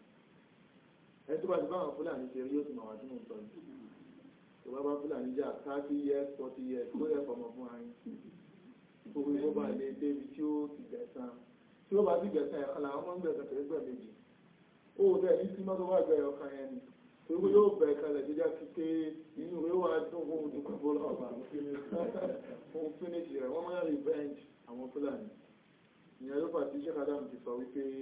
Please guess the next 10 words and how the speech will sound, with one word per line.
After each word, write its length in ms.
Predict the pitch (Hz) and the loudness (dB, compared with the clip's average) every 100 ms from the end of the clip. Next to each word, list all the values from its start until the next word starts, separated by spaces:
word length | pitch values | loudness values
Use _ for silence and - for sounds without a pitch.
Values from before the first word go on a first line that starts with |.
| 131 127 - - - - - - - - | -8 -10 -16 -20 -20 -20 -20 -20 -20 -16
ìgbà 180 | 123 123 | -10 -10
tí 140 | 123 151 | -4 0
ọba 260 | 139 139 139 | 2 0 -2
Ajẹ́ta 480 | 135 120 127 110 123 | -4 -2 -4 -4 -8
yẹn, 260 | 120 117 113 - - - - - - - - - - - - - | -10 -12 -14 -18 -20 -20 -20 -20 -20 -20 -20 -20 -20 -20 -20 -16
ọba 240 | 131 127 | -10 -8
Jàmbá 400 | 117 120 110 139 135 | -8 -12 -12 -10 -8
yẹn, 280 | 117 - - - - - - - - | -10 -12 -18 -20 -18 -16 -16 -14 -16
lórúkọ 340 | - 139 - 123 | -8 -8 -6 -6
mi, 180 | 123 | -6